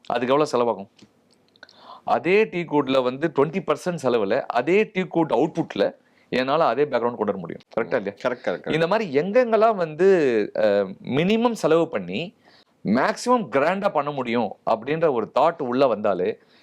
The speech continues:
Speaker 1: இந்த அனாவசிய செலவுகள், இது வந்து நான் ஒரு எக்ஸாம்பிளுக்காக இதை கோட் பண்ணேன்.
Speaker 2: ம்.
Speaker 1: இந்த மாதிரி நிறைய செலவுகள் இருக்கு.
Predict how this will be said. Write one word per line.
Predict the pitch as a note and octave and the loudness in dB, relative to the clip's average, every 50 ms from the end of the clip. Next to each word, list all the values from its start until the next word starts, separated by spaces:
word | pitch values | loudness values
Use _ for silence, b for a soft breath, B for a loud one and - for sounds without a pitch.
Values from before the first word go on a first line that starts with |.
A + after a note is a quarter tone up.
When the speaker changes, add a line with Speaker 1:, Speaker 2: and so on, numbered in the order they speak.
| b b - | b b -4
Speaker 1:
இந்த | A2+ A2 G#2+ | -2 0 0
அனாவசிய | G#2 A2 B2 D3 E3 E3 D#3 D3+ - D3 | 0 0 0 2 2 0 0 -2 -4 -4
செலவுகள், | C3 - A#2 A2+ A2 G2+ F2+ G2 | -2 0 0 0 2 0 0 -2
இது | A2+ C#3+ D3 | 0 0 2
வந்து | D3 F3 F#3+ | 2 2 2
நான் | F#3+ E3 C3 | 2 2 2
ஒரு | A#2 G#2+ A2 | 2 2 0
எக்ஸாம்பிளுக்காக | G#2+ B2 C#3 G3 F#3+ E3 D3+ E3 E3 | 0 0 0 0 0 0 0 2 2
இதை | C#3+ A#2 - | 2 2 0
கோட் | - B2 - - | 0 -2 0 -2
பண்ணேன். | A2 F2+ E2 E2 - | -4 -4 -6 -6 -4
Speaker 2:
ம். | G2+ G#2 F#2+ E2+ | -2 -2 -2 -2
Speaker 1:
இந்த | D#2+ D#2+ B2+ D3 | -4 -4 -2 0
மாதிரி | D#3+ D3+ C3 | 0 0 0
நிறைய | A#2 A#2 C#3 D3+ D#3+ | 0 0 0 0 0
செலவுகள் | D3+ D3+ C#3+ C#3+ D3 D3 C#3+ B2+ | 0 0 2 2 2 2 2 0
இருக்கு. | G2+ G2+ E2+ - - | -2 -4 -6 -8 -12